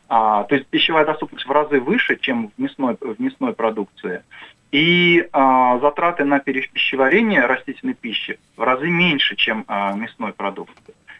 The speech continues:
Я уже тут не говорю, конечно, о, а, псевдомясной продукции, типа там сосисок и прочего, а, где мяса на самом деле очень мало, да, и, э, ну, вообще, вообще живого чего-то там очень мало.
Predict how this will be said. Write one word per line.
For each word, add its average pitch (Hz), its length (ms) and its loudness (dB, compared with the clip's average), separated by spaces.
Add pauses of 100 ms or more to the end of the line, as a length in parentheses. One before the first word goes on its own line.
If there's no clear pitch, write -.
(100)
Я 156 220 2
уже 180 200 0
тут 185 260 -4
не 147 120 -2
говорю, 147 380 4
конечно, 143 600 -2
о, 143 440 4
а, 117 160 0
псевдомясной 185 880 0
продукции, - 580 -2
типа - 240 -18
там 98 200 -12
сосисок - 540 -12
и - 20 -18
прочего, - 560 0 (300)
а, 107 180 2
где 113 220 -2
мяса 123 380 2
на 110 180 -4
самом 107 220 -2
деле 107 240 -2
очень 110 300 -6
мало, 104 400 2 (280)
да, 147 260 -2 (380)
и, 143 680 6
э, 120 300 -4
ну, 135 120 2
вообще, 135 340 2
вообще 120 340 0
живого 117 420 -2
чего-то 98 340 -6
там 95 200 -4
очень 107 220 -6
мало. 104 320 -2